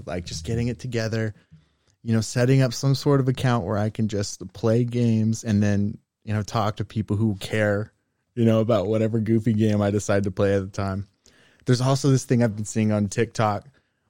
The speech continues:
where there's some, there's this guy and he cracks me up so bad. But what he does is he's just, like, in his room and he just reads through, like, these old articles and he just laughs about how different times, like, time is for different people.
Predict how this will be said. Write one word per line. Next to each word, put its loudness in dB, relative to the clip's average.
where 0
there's -2
some, -4
there's -2
this -4
guy 0
and 4
he 0
cracks -2
me 2
up -2
so -4
bad. -2
But -4
what 0
he 2
does 2
is -6
he's -6
just, -6
like, -6
in 2
his 2
room 4
and 0
he 2
just -2
reads 2
through, 4
like, 4
these 0
old 2
articles 2
and 4
he 2
just -4
laughs 0
about -2
how 0
different -2
times, -2
like, -6
time 2
is 2
for -2
different -2
people. -2